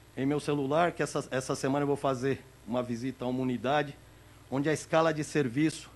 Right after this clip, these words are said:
encontra-se, é, indigna ao ser humano,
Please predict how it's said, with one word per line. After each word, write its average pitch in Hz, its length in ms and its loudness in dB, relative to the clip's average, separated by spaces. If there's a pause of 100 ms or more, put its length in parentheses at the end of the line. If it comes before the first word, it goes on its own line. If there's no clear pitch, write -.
(600)
encontra-se, 139 840 -2 (560)
é, 120 560 -2 (100)
indigna 208 760 4 (840)
ao 147 140 0
ser 175 260 4
humano, 135 400 2